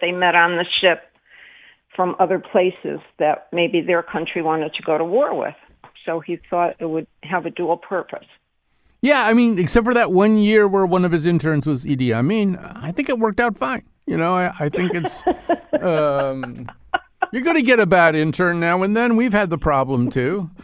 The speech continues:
Speaker 2: But, um, no, I think it's a lovely idea. And, uh, and it's, uh, it's good that you, I'm going to award you,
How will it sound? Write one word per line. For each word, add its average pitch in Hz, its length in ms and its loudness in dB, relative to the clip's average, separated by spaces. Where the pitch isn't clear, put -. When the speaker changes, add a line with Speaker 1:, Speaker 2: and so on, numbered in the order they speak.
Speaker 2:
But, 139 400 0
um, 131 840 0
no, 226 180 6
I 226 100 4
think 277 160 0
it's 247 120 0
a 269 60 4
lovely 226 400 2
idea. 180 560 0
And, 139 580 0
uh, 135 320 0
and 147 200 0
it's, - 160 -6
uh, 160 200 -2
it's 147 160 -4
good 160 180 2
that 165 100 -2
you, 160 500 -4
I'm 277 180 4
going 302 160 4
to 285 160 4
award 220 380 4
you, 185 380 2